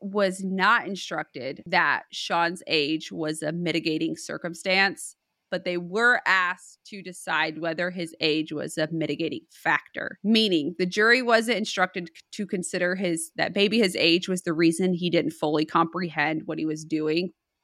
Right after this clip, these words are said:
but it was supposed to be considered that maybe because of his age, the sentence should be less.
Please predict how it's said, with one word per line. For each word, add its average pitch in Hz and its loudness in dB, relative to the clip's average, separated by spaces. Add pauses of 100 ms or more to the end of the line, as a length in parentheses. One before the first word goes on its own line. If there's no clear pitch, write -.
but 196 4
it 156 -4
was 180 0
supposed 180 -4
to 170 -12
be 165 -4
considered 156 -4
that 160 2
maybe 185 4
because 175 2
of 160 -2
his 160 -2
age, 156 2
the 156 -2
sentence 156 -2
should - -6
be - 0
less. - -4